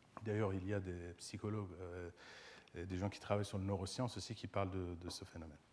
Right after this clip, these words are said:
Alors, comment est-ce qu'on met tout ça ensemble ? Et on a quand même un, un but très, très important,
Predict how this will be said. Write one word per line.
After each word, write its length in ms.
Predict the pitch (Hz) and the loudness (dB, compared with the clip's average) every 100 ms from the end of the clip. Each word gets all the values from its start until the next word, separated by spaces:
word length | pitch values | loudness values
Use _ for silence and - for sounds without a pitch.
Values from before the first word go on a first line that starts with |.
| - - - - - - - - - - - - - - | -20 -20 -16 -12 -12 -12 -14 -14 -16 -18 -20 -20 -20 2
Alors, 560 | - 131 117 - - - | 12 12 12 10 -6 -10
comment 320 | - 147 190 | 8 10 12
est-ce 140 | 196 - | 10 10
qu'on 120 | 156 | 10
met 140 | 147 | 10
tout 180 | 143 - | 8 4
ça 200 | 147 156 | 6 6
ensemble ? 540 | 123 110 - 190 208 - 110 | 6 6 8 10 10 6 4
Et 280 | 113 113 113 | 6 6 6
on 180 | 110 113 | 6 8
a 80 | 120 | 8
quand 140 | - | 8
même 200 | 131 151 | 10 10
un, 320 | 123 117 110 110 98 113 | 10 8 6 4 0 -2
un 340 | 107 104 101 101 | 2 2 2 0
but 400 | 110 139 - 113 98 | 2 0 0 -2 -2
très, 260 | - - 170 | 6 8 10
très 240 | - 127 | 10 8
important, 680 | 117 101 113 - 156 196 202 | 8 6 2 6 8 10 6